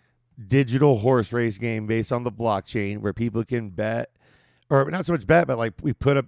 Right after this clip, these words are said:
entry fees for Ethereum or enter free tournaments,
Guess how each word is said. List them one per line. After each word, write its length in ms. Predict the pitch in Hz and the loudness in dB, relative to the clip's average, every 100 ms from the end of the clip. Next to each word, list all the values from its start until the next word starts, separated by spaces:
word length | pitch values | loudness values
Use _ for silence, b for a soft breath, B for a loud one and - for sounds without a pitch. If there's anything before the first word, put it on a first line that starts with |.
| - | -6
entry 380 | 139 135 127 113 | -8 -6 -6 -6
fees 540 | 120 113 117 110 - _ _ | -6 -6 -6 -10 -20 _ _
for 200 | - 120 | -6 -2
Ethereum 600 | 120 - 123 120 120 127 123 b b b b | -2 -2 -2 -2 -2 -4 -10 b b b b
or 220 | 135 139 | 2 4
enter 300 | 139 143 135 | 4 2 0
free 260 | - 143 139 | 0 -4 -2
tournaments, 720 | 131 123 120 123 147 - | -2 -2 -2 -4 -6 -10